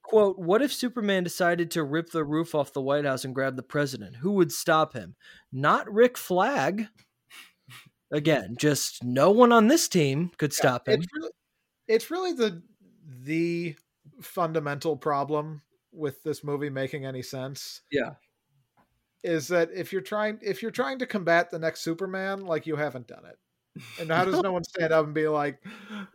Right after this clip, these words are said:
Speaker 2: "What is, what are we gonna do? Shoot him? Hit him with a bat?" Like, we
Speaker 1: Truly,
Speaker 2: can't
Speaker 1: they all are close combat fighters. It is insane. Like,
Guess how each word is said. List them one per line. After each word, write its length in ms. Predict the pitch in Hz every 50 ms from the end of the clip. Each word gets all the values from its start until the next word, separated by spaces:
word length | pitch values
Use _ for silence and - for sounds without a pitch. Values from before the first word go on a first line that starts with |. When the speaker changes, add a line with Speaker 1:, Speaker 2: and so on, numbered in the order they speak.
| _
Speaker 2:
"What 160 | 170 180 196
is, 200 | 196 196 190 165 - 190
what 140 | 190 208 208
are 40 | 185
we 100 | 190 180
gonna 160 | 180 175 170
do? 140 | 165 139 127
Shoot 340 | - - - 170 175 190
him? 260 | 233 262 269 294 277 - _ - - - - 247 _ - - - - - - - - _ _ _ - _ _ _ _
Hit 220 | - - 175 180 185
him 120 | 190 180
with 160 | 185 185 165
a 60 | 175
bat?" 400 | 139 135 170 180 190 208 254 277 - - - 202
Like, 140 | 190 196 262
we 140 | 233 202 170
Speaker 1:
Truly, 60 | 151
Speaker 2:
can't 160 | 233 240 247 262 - - 185 190
Speaker 1:
they 100 | 185 190 - _ _ _ _ - 190 - -
all 260 | 185 185 196 214 214
are 80 | 208 190
close 320 | - - 190 170 165 156
combat 520 | - - 151 147 143 131 123 117 117 110 -
fighters. 420 | - 123 110 104 104 95 107 - -
It 120 | 170 151
is 260 | 147 139 135 - - _ _
insane. 680 | - 170 156 156 139 - - 127 120 110 98 92 104 - _ _ _ _ _ - _ -
Like, 240 | 160 170 170 170